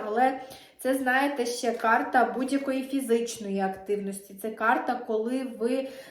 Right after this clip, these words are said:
наприклад, пробуєте нову фізичну активність, йдете в спортзал, йдете на новий вид тренування, там це може бути пілатес чи бари, чи ви пробуєте там нові якісь силові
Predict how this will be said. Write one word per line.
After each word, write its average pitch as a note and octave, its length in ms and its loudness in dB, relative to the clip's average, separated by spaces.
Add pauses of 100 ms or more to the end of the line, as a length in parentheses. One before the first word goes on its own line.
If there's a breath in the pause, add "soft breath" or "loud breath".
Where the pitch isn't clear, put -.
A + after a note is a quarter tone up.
наприклад, B3 600 -2
пробуєте B3 920 2
нову B3+ 360 0
фізичну B3+ 560 -6
активність, G3+ 880 -4
йдете A#3+ 680 2
в B3 160 2
спортзал, G#3 800 2
йдете G#3 500 0
на B3+ 140 -2
новий A#3 380 -2
вид A#3+ 540 -2
тренування, A3+ 800 2
там F#3+ 180 -4
це G3 120 -8
може G#3+ 260 -4
бути A#3 260 -6
пілатес A3+ 760 2
чи B3 60 -8
бари, G#3 420 2
чи G3+ 200 -6
ви G#3 80 -4
пробуєте A#3 540 0
там A3 180 -8
нові A3+ 200 -2
якісь A#3 300 -6
силові A3+ 520 -2